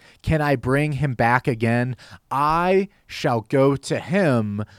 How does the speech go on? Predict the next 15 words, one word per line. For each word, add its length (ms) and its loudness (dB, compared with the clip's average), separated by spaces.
but 200 0
he 640 -2
shall 340 -2
not 420 0
return 560 -4
to 140 -10
me." 380 -8
You 80 -4
get 160 0
that? 220 4
"I 300 6
shall 260 2
go 220 2
to 140 -10
him, 580 -4